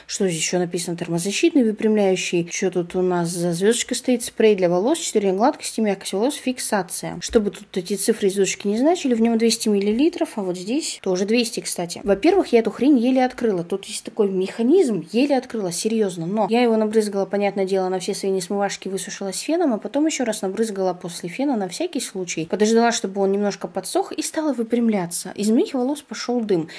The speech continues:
Я подумала, ну это, наверное, выпаривается вот эта вот силиконистая вещь, которая называется Silk Infusion от Чи, шёлк от Чи, whatever. Думаю, ладно, пусть выпаривается, ничего страшного. Но потом я заметила, что когда я пользуюсь этой штукой,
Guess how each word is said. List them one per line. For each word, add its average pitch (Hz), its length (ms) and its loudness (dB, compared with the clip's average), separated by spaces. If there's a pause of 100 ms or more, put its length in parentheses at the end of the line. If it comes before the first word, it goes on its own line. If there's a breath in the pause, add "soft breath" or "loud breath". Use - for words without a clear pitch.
(200 loud breath)
Я 254 140 2
подумала, 208 420 2
ну 247 140 2
это, 339 100 0
наверное, 254 400 2
выпаривается 233 680 0
вот 185 120 -6
эта 226 200 -2
вот 214 200 -2
силиконистая 214 800 -2
вещь, 190 360 -2
которая 185 260 0
называется 196 420 0
Silk 220 280 -2
Infusion 185 500 -2
от 170 60 -8
Чи, 311 160 -4
шёлк 202 320 -2
от 175 100 -14
Чи, - 200 -6
whatever. 170 420 -4
Думаю, 208 260 4
ладно, 202 340 6
пусть 240 320 -2
выпаривается, 196 720 0
ничего 196 220 0
страшного. 175 640 -4
Но 202 160 2
потом 233 260 4
я 330 140 8
заметила, 208 580 0
что 208 300 -4
когда 190 260 -2
я 277 60 2
пользуюсь 233 520 -2
этой 233 280 0
штукой, - 320 -4